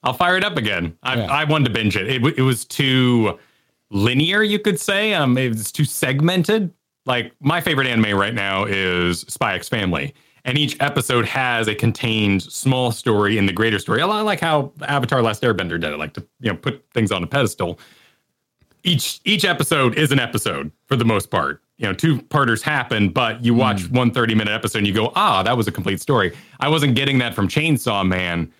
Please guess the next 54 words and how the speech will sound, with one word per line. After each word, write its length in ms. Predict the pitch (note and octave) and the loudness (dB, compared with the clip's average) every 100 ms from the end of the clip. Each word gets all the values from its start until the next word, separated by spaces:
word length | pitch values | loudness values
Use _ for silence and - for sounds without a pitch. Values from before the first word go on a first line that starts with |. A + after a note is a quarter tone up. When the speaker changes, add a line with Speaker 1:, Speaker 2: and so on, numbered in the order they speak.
| _ _ | _ _
Speaker 1:
so 140 | C#3 | 0
I 80 | A2+ | 0
wanna 220 | A2+ G#2 | 0 0
binge 280 | E2 A2 F#2+ | 0 0 0
it. 200 | A#2 C3+ | -4 -4
Same 220 | E3 C3 | 0 0
thing 160 | C#3 A2+ | 2 0
with 100 | A2+ | 0
later 300 | G#2+ G2 E2 | 0 -2 0
seasons 340 | A2+ F2+ F2 | -2 0 -2
of 80 | E2 | -2
Game 160 | F2 | -2
of 80 | E2 | -2
Thrones. 300 | F#2+ D2+ C#2+ | -4 -6 -4
Like, 160 | D#2+ D2+ | -6 -4
I 60 | |
just 200 | E2+ E2+ _ _ - | -4 -6 _ _ -2
put 100 | B2 | 2
it 80 | |
away 320 | A#2+ A2 G2+ - _ _ | 2 2 -2 -8 _ _
and 100 | G2+ | -2
I'll 120 | F#2 | 0
watch 220 | F#2+ F#2 | 0 -2
it 60 | G2 | -4
all 140 | F2+ | -2
in 160 | F2+ F#2+ | 0 2
one 160 | G#2+ | 2
big 180 | G#2 F#2+ | 0 -2
go. 240 | F2+ D2 C#2+ | 0 0 2
Speaker 2:
Most, 380 | G2+ F#2 - | 2 2 -2
most 280 | G2 F2+ - | -2 -2 -2
television, 600 | F2+ D#2+ D#2+ D2+ D2+ D2 - - | -2 -2 -4 -6 -6 -8 -10 -6
uh, 240 | D#2+ D2 | -4 -4
is, 320 | D#2+ D#2 - - | -4 -4 -4 -4
is 240 | D#2+ D2 | -4 -4
linear. 320 | E2+ F#2+ G#2 | -2 0 2
Speaker 1:
Yeah. 200 | E3 D#4+ - _ _ _ _ _ | 2 0 -4 _ _ _ _ _
Speaker 2:
Um, 240 | D2+ C#2+ C#2 | -16 -10 -4
Speaker 1:
Yeah. 220 | D#3+ C#4+ - _ - | -2 -2 -6 _ -4
And 120 | D3 | -2
I 60 | C#3 | 0
find 280 | D3+ C3 A#2 | -2 0 0
it 100 | G2+ | 0
too 100 | A2+ | 0
frustrating 400 | A2 F#2+ G#2+ F#2+ | 0 0 0 0
to 60 | |
watch 280 | F2+ F2 - | 0 -2 -4
week 140 | F2 | -6
to 80 | - | -4
week. 240 | D2+ C2+ - _ - | -4 -6 -14 _ -10
You 80 | D#2+ | -8
know, 60 | |
so 80 | D#2+ | -2
Speaker 2:
Ah. 300 | E2+ D2 D2 | -2 -2 -6